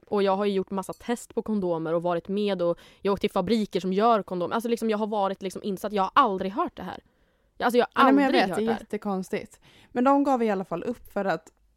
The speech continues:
Speaker 2: okej, ingen kondom passade. Så de, de kom då överens om att, ja, men alltså vi skiter i det här typ.
Speaker 1: Okej.
Speaker 2: För att typ, det, det blev lite, stämningen blev lite stel på grund av att det verkligen inte funkade med någon,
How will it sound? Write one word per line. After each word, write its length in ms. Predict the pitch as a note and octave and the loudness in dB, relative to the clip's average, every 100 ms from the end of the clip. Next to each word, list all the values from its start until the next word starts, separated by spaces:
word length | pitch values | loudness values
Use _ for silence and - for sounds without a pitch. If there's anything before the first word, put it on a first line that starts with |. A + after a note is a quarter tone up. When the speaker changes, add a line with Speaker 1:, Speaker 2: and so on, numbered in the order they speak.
| - - | -20 0
Speaker 2:
okej, 300 | A3+ A3+ F#3 | 0 0 -4
ingen 340 | G#3+ G#3+ F3+ | -2 -2 -2
kondom 300 | G3 F3+ D#3+ | -4 -4 -6
passade. 360 | F3+ F#3 D#3 F3+ | -8 -8 -6 -6
Så 100 | F#3+ | -4
de, 340 | F3+ F#3 F#3+ | -4 -6 -6
de 160 | F#3+ F#3+ | -4 -2
kom 160 | G#3 | -4
då 60 | E3+ | -4
överens 560 | D#3 D#3 D#3 E3 E3 D3+ | -4 -6 -4 -6 -6 -8
om 100 | C#3 | -12
att, 120 | - | -8
ja, 100 | C#3+ | -8
men 160 | D3+ D3+ | -8 -10
alltså 160 | D3+ | -10
vi 100 | D#3 | -12
skiter 320 | - C#3+ - | -10 -14 -8
i 80 | F3 | -8
det 80 | E3 | -8
här 100 | - | -10
typ. 240 | - - _ _ _ _ _ - | -10 -20 _ _ _ _ _ -12
Speaker 1:
Okej. 300 | G#3 F3 G3+ | -8 -8 -10
Speaker 2:
För 120 | - - | -4 -4
att 120 | - | -4
typ, 140 | E3+ - | -10 -4
det, 160 | F3 E3+ | -4 -2
det 160 | F3+ | -4
blev 180 | F#3 F3+ | -2 -4
lite, 300 | F3+ F3 F#3 | -4 -6 -8
stämningen 500 | - F#3 E3+ E3+ E3 | -4 -4 -4 -4 -4
blev 180 | D#3+ D#3+ | -6 -6
lite 200 | D#3+ - | -8 -10
stel 340 | - F#3+ E3 | -10 -6 -6
på 100 | - | -4
grund 220 | E3 D#3 | -6 -6
av 80 | D#3 | -8
att 140 | D#3+ - | -12 -10
det 100 | D#3+ | -8
verkligen 340 | E3+ - F#3+ | -8 -8 -12
inte 140 | D#3+ | -12
funkade 440 | - F3+ E3+ F3 E3+ | -12 -12 -10 -10 -10
med 100 | F3 | -6
någon, 360 | F3 E3+ E3+ | -6 -6 -10